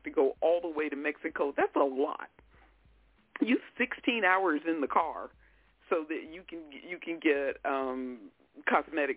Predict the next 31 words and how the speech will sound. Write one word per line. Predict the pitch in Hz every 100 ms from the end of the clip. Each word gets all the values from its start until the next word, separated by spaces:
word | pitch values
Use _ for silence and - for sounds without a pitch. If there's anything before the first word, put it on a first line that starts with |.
| -
surgery, | 170 165 131 73 120
and | - 143 147 131
that | 160 - -
says | 240 226
a | 233
lot | 220 226 - - 147
about | 160 147 -
what | 135 139 156 -
kind | 170 170
of | 165 - - - _
health | - 277 -
care | 165 139
we | 147 143
have | 165 139 -
here | 151 160
in | 160 165
the | -
States. | - - - _ _ _ _ _ _ _ _ _ _ -
So | 160 147 _ _ _ _ _ _ -
for | 160
that | 151 202 262 -
part, | 143 131 - -
I, | 131 135 -
I'm, | 143 135 -
I'm, | 139 135 - _ _
you | 156
know, | 135
I | 135
have | 147
my, | 139 131 127
um, | 131 131 131